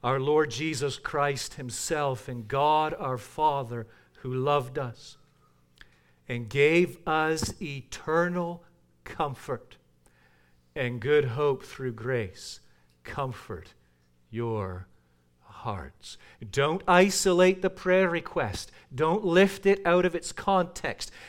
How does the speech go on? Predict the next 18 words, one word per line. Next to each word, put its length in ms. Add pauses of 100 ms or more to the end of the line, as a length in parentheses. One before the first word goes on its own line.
because 320
Paul 400
is 180
asking 560
for 160
something 540
here, 400 (260)
but 140
he 120
has 200
already 500
explained 760
how 380
God 420
will 220
answer 400
this 240
prayer. 400